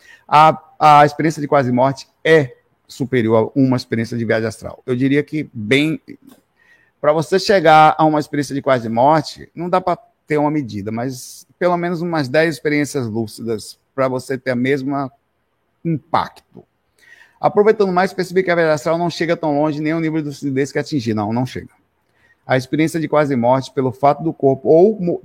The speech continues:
ter mesmo desligado, até com parada cardíaca, ou caído muito por causa de co-, vários motivos, inclusive anestesias e tal, é muito superior. Também nessa experiência, fiquei dois dias com dores de cabeça, cheia de dores no corpo. As,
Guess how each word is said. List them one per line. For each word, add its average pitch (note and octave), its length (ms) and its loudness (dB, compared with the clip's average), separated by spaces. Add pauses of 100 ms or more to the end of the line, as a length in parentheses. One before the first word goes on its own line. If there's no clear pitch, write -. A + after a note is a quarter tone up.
ter D3+ 200 2
mesmo B2+ 340 -2
desligado, A#2+ 640 0
até B2+ 200 -4
com C#3+ 160 -8
parada B2+ 300 0
cardíaca, A2+ 520 -4
ou C3+ 180 -4 (120)
caído C3 400 0
muito C#3 460 -2
por - 140 -14
causa B2+ 240 -4
de A#2+ 120 -8
co-, A#2 180 -6
vários B2 460 2
motivos, A#2 360 -6
inclusive A#2 380 -8
anestesias A2 640 -6
e G#2+ 80 -8
tal, C#3 340 2 (640)
é C3+ 80 4
muito C#3 240 4
superior. A2 500 -4 (460)
Também E3+ 440 4
nessa E3 240 2
experiência, D3 460 0
fiquei D#3 200 -6
dois D#3+ 240 0
dias C#3+ 200 -2
com C#3+ 140 -2
dores C3+ 240 2
de C3 60 -4
cabeça, B2+ 420 0
cheia C#3+ 200 -2
de C3 80 -4
dores B2+ 220 0
no C#3+ 100 -2
corpo. G#2+ 340 -4
As, - 200 -10